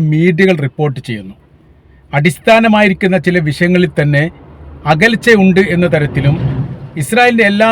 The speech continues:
നിലപാടുകളെയും സപ്പോർട്ട് ചെയ്യുന്ന പ്രവർത്തനത്തിൽ നിന്ന് ഏറെക്കുറെ അമേരിക്ക പിന്മാറുകയാണ് എന്ന തരത്തിലാണ് ആ പ്രസിദ്ധീകരണത്തിൻ്റെ ഭാഗമായിട്ട് റിപ്പോർട്ട് പുറത്തുവിട്ടിരിക്കുന്നത്. അവർ പറയുന്ന കാര്യം ഇങ്ങനെയാണ്, അമേരിക്കയെ സംബന്ധിച്ചിടത്തോളം അറ-,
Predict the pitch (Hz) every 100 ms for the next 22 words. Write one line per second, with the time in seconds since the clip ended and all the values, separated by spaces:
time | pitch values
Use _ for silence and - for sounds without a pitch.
0 | 208 185 185 196 190 185 190 185 196 180
1 | 156 - 202 185 175 180 175 175 - 151
2 | 156 175 175 - 160 151 147 151 - -
3 | - 147 175 202 185 185 165 151 170 185
4 | 180 175 - 151 175 196 202 190 196 170
5 | 170 175 156 160 147 139 131 147 127 135
6 | 160 - - - - 151 151 143 156 180
7 | 180 170 - 165 135 135 151 160 160 147
8 | 139 147 151 - - - 131 131 - 165
9 | 151 139 127 147 120 117 101 101 98 -
10 | - - - 247 220 220 240 233 175 170
11 | 170 156 151 139 147 - 165 202 240 233
12 | 247 220 190 180 165 147 156 143 151 151
13 | 180 - _ - - 156 175